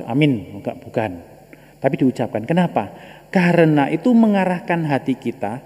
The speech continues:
mengajari telinga kita berdoa, mengajari mulut kita berdoa. Dan kalau semakin banyak indera diundang untuk berdoa, maka hati kita ini tidak mudah terbiaskan, terbelokkan.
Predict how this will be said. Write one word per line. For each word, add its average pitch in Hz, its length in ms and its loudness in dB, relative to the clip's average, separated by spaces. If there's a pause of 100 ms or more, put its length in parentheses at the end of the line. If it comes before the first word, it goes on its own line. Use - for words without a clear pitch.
(140)
mengajari 175 1040 2 (640)
telinga 160 500 2
kita 147 380 -2
berdoa, 110 640 -6
mengajari 165 720 0
mulut 196 480 2
kita 139 320 -4
berdoa. 110 580 -6
Dan 113 300 -2
kalau 123 320 0
semakin 156 560 2
banyak 135 340 0
indera 123 460 0 (400)
diundang 143 640 2
untuk 135 320 -2
berdoa, 107 720 -6 (400)
maka 135 640 -6
hati 123 460 -2
kita 220 320 0
ini 165 260 0
tidak 143 300 -2
mudah 127 420 -4
terbiaskan, 110 1120 -8
terbelokkan. 107 1120 -8